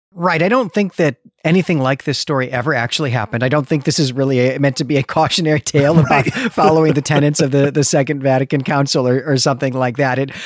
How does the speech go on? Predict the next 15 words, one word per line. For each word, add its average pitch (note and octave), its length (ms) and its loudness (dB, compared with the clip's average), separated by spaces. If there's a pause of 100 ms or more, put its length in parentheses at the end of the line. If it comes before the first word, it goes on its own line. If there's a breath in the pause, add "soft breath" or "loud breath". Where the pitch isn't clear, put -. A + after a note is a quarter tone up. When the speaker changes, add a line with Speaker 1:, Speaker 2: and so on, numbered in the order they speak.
(120)
Speaker 1:
it F#3 160 0
feels E3+ 340 2
very D3 500 2
tongue-in-cheek, C3 920 -4
and, C3 280 0 (360 loud breath)
uh, F3 280 -6
in, G3 280 -4
in G3 100 0
some C#4+ 160 0
ways A3 160 0
it C#3 100 -2
feels D3+ 360 0
a B2 40 -4
bit C#3 360 -2
like, B2+ 340 -2